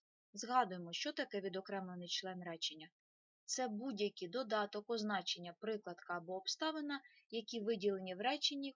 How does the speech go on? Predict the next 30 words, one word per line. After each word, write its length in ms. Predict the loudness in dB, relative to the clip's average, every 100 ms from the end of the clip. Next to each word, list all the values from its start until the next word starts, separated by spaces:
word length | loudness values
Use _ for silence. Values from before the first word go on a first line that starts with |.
| -6
комами 540 | 2 2 2 0 -4 -4 0
або 280 | 2 2 0
тире. 400 | 2 2 0 -2 _ _ _ _ _ _ _ _ _ _ _ _ _ -2
Яка 320 | 0 2 2
може 280 | 2 2 0
бути 280 | -2 -4 -2
хитринка? 720 | -2 0 0 -2 -4 -10 -12 _ -8
У 100 | 0
нас 260 | 2 2
є 80 | 0
чотири 480 | 0 0 2 2 4
члени 420 | 2 2 0 0
речення 520 | -4 0 0 0 -2 -4 -10
і 80 | -8
п'ять 340 | -2 -2 -2
речень, 460 | -2 0 0 -2 -6 _ _
тобто 280 | -4 0 2
одне 260 | 2 4 4
речення 420 | 4 4 2 0
може 260 | 0 0 0
бути 300 | -2 -2 0
зайвим. 440 | 0 -2 -4 -12 _ _ -20 -12
Дуже 300 | -4 0 2
часто 440 | 4 6 6 4 -4
сюди 320 | -4 -2 0
дають 360 | 2 2 0 -4
вставні 440 | 0 2 2 0
слова 500 | -2 -4 2 4 4 0 _ -4
або 260 | 0 0
звертання. 640 | 0 -2 -4 -6 -8 -10